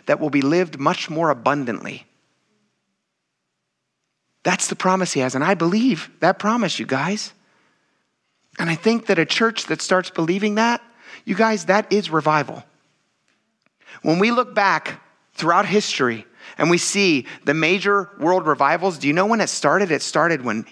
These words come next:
each person started looking at God's word and being like, "I actually believe what you're saying in here, and I want to do it. And I know I can't even do that in my own flesh, but I know you can do that in me. So move in my heart.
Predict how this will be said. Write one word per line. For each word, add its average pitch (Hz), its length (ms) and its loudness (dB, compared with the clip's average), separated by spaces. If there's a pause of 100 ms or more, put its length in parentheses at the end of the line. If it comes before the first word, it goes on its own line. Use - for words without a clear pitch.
(120)
each 175 300 -2
person 165 360 -4
started 127 320 -2
looking 143 320 -4
at 110 80 -6
God's 123 240 -2
word 131 180 0
and 107 100 -2
being 110 140 -4
like, 90 220 -4 (380)
"I 175 100 0
actually 185 300 -2
believe 123 340 0
what 104 100 2
you're - 80 -4
saying 123 380 -2
in 92 100 -10
here, 120 220 -12 (560)
and 156 120 -4
I 156 40 2
want 175 200 0
to 156 60 -2
do 139 200 -2
it. - 160 -4 (500)
And 156 120 -2
I 180 140 0
know 180 220 0
I 170 100 0
can't 170 240 -4
even 160 160 -2
do 160 140 0
that 160 120 2
in 151 60 -2
my 143 140 0
own 151 160 0
flesh, 160 320 -2
but 135 120 0
I 131 100 2
know 135 160 2
you 135 200 -2
can 127 140 -6
do 120 160 -2
that 110 160 0
in 156 160 -2
me. 117 180 -10 (240)
So 143 220 2
move 165 420 0
in 127 120 -4
my 127 120 -4
heart. 151 320 -2